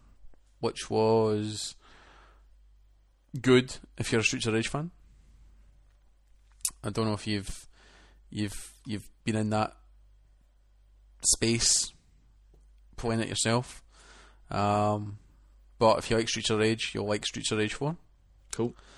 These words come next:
Speaker 1: Um, lovely animated style. Uh, Nioh, Nioh, Nioh, Nioh, Nioh, Nioh
Speaker 2: Nioh.
Speaker 1: two.
Speaker 2: Nioh.
Speaker 1: I played that.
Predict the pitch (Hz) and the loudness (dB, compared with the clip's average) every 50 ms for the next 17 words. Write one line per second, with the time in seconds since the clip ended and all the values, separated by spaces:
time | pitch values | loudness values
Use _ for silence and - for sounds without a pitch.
0 | - - - - _ _ - - - 104 101 101 104 104 104 104 104 104 104 104 | -20 -20 -20 -20 _ _ -18 -12 -6 -4 -2 0 0 0 2 0 0 0 -2 -4
1 | 104 101 101 101 101 - - - - - _ _ - 113 113 117 110 113 113 107 | -6 -8 -8 -10 -12 -14 -18 -20 -20 -20 _ _ -8 -4 -2 -2 0 0 0 2
2 | 107 110 110 110 110 - - - 113 - 107 107 107 110 113 127 139 - - - | 2 2 2 0 0 -2 -4 -4 -4 0 2 4 4 2 2 -2 -6 -10 -16 -20
3 | - _ _ - - _ _ _ _ _ _ _ - - - 101 98 95 92 95 | -20 _ _ -20 -20 _ _ _ _ _ _ _ -20 -10 -4 -2 -2 0 0 0
4 | 98 98 107 - - 104 - - - - - - - - - - _ - 120 135 | 0 -2 -2 -2 -4 -6 -8 -10 -14 -20 -20 -20 -20 -20 -20 -14 _ 4 6 8
5 | 139 135 147 147 139 123 120 120 127 135 143 160 196 185 139 127 147 151 175 185 | 8 8 8 6 6 4 2 -2 0 2 2 2 2 0 0 -2 -4 -2 -2 -4
6 | - - 175 175 165 - 180 156 180 190 170 190 - - - - - - - - | -4 -4 -6 -6 -4 -4 -4 -2 -2 -4 -4 -6 -10 -12 -14 -20 -20 -20 -20 -12
7 | - - 135 160 165 180 175 151 - - 156 170 175 165 160 - - - - _ | -2 6 10 12 12 12 12 10 10 10 10 10 8 8 4 -2 -12 -20 -20 _
8 | _ _ _ _ - - - - 90 95 95 87 104 117 110 98 117 113 117 131 | _ _ _ _ -20 -12 -6 -2 0 2 2 4 4 4 4 4 4 4 4 2
9 | - | 0